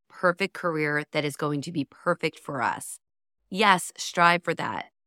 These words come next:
And maybe you'll check two of the boxes and not all six. Whatever it is, please keep in mind that finding that perfect job is different for everyone. So make your list of whys, make your list of non-negotiables, make your list of skills.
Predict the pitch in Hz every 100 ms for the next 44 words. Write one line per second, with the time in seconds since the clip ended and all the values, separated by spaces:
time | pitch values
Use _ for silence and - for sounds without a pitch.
0 | - 196 202 220 220 220 196 202 185 -
1 | - - 294 254 208 160 147 - 165 139
2 | 143 - - - 185 180 180 190 - 156
3 | 147 - 156 - - - - _ _ _
4 | 190 214 - 214 226 226 - 175 170 160
5 | _ _ _ - 262 269 - 269 233 185
6 | 170 156 _ _ _ 196 220 254 190 -
7 | 175 170 170 - 147 143 165 180 _ _
8 | 190 170 185 175 190 - 170 - 156 139
9 | 127 101 62 135 - - - 208 185 175
10 | - 185 180 190 - 226 214 196 - 190
11 | 185 170 156 151 151 147 - 180 208 214
12 | 208 175 - 170 160 147 147 147 147 147
13 | - 147 139 - 143 220 226 214 180 -
14 | 170 - - 160 147 143 143